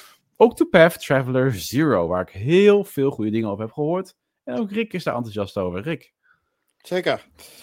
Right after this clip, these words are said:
Speaker 2: Eh, prequel op Octopath, eh, één en Octopath twee. Eh, nieuw in deze game is dat je met één hoofdpersonage speelt in plaats van met acht characters zoals in de vorige delen.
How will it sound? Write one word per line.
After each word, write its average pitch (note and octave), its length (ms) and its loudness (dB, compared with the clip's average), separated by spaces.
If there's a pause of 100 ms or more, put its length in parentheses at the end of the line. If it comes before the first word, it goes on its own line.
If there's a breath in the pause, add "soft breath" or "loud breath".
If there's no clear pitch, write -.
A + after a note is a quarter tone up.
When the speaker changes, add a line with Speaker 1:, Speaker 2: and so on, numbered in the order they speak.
(380 loud breath)
Speaker 2:
Eh, F3 920 6
prequel G#3 580 2 (140)
op D3+ 200 -8
Octopath, - 920 -6
eh, C3 360 -8 (100)
één D3+ 380 -4
en C3 240 -10
Octopath - 600 -10
twee. D3+ 520 -4 (580 soft breath)
Eh, B2 140 -4
nieuw D3+ 480 0 (280)
in C#3 200 -6
deze B2+ 680 -2 (140)
game C3 340 -4
is B2 160 -12
dat C3 180 -4
je B2+ 80 -10
met B2 240 -10
één C#3+ 220 -4
hoofdpersonage C3+ 800 -4
speelt D#3+ 300 -4
in D#3+ 100 -12
plaats C3+ 360 -6
van B2+ 200 -6
met B2 320 -8
acht - 420 -6
characters C3+ 440 -6
zoals A2 300 -12
in A#2+ 80 -10
de A2 80 -12
vorige C3 360 -10
delen. B2 500 -2